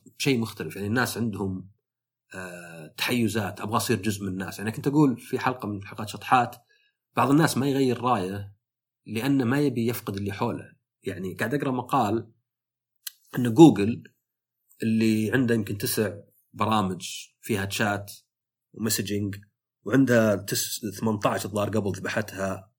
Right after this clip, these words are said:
ويعني اللي معروفة أنها يعني دعمها من أسوأ الدعم وسمعتها سيئة.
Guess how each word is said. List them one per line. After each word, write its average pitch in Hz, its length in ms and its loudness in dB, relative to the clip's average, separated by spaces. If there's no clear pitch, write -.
ويعني 98 220 -6
اللي 110 120 0
معروفة 123 400 4
أنها 98 540 -8
يعني 90 460 -10
دعمها 107 340 0
من 104 120 -2
أسوأ 101 340 -6
الدعم 95 420 -6
وسمعتها 107 400 -6
سيئة. 101 460 -6